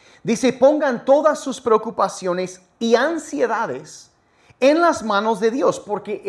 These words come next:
Él cuida de ustedes. Entonces dice que debemos presentárselas a Dios. Y sin embargo, en el verso anterior nos establece la condición para recibir esa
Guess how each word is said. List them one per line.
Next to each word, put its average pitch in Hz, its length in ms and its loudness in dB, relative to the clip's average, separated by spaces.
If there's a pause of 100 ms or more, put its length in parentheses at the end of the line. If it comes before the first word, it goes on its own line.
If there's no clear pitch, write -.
(100)
Él 240 160 -6
cuida 180 580 -8 (380)
de 151 200 -2
ustedes. 147 680 -4 (1300)
Entonces 247 280 2
dice 262 200 -4
que 254 100 4
debemos 269 320 2
presentárselas 240 1000 -2
a 196 80 2
Dios. 226 360 2
Y 226 120 -4
sin 339 300 -4
embargo, 277 760 0 (760)
en 226 160 0
el 214 200 2
verso 294 680 0
anterior 208 1120 -2 (680)
nos 202 280 -2
establece 214 800 -4
la 170 220 -2
condición 180 880 -8
para 170 200 -6
recibir 165 720 -10
esa 170 460 -10